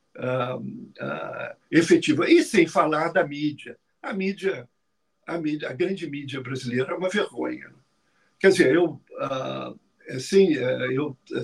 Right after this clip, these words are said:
tenho que fazer uma exceção, porque eu escrevo lá, às vezes, é a Folha que publicou vários artigos, ah,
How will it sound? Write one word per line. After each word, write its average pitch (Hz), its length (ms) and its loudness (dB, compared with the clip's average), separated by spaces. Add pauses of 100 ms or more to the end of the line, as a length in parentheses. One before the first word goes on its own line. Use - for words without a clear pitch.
tenho 156 140 6
que - 60 -12
fazer 143 240 2
uma 135 120 0
exceção, 139 500 -4
porque 151 220 -4
eu 139 40 0
escrevo 131 460 -4
lá, 123 240 -2 (220)
às 120 180 -4
vezes, 135 420 -4 (640)
é 196 220 4
a 180 180 0
Folha 170 380 0
que 139 120 -16
publicou 135 520 -2
vários 143 400 -2
artigos, - 640 -6 (540)
ah, 127 440 -2